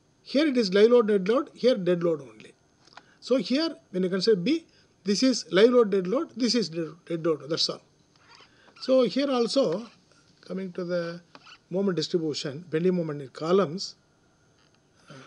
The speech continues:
bending moment columns, first one, first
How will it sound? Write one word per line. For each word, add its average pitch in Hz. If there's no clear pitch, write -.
bending 160
moment 143
columns, 151
first -
one, -
first 202